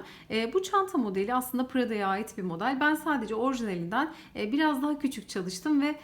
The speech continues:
e, çok güzel bir boyut kazanmış oldu. Şöyle çantamızı göstermek istiyorum. Çok tatlı, çok şirin oldu. Tabanı yine duvarı ile aynı model. Kenar kısımları bu şekilde.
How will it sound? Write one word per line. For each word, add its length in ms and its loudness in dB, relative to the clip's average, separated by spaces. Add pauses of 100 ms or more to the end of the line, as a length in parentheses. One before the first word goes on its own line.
(220)
e, 180 0
çok 240 -4
güzel 320 0
bir 100 -2
boyut 200 0
kazanmış 540 -2
oldu. 380 -2 (280)
Şöyle 180 -2
çantamızı 480 -2
göstermek 600 -2
istiyorum. 360 -6
Çok 320 -6
tatlı, 320 -6
çok 240 -4
şirin 280 -4
oldu. 560 -4 (800)
Tabanı 680 -4
yine 240 -4
duvarı 260 -2
ile 200 -4
aynı 420 -2 (220)
model. 500 -4 (580)
Kenar 360 -2
kısımları 720 -6 (800)
bu 60 -8
şekilde. 600 -6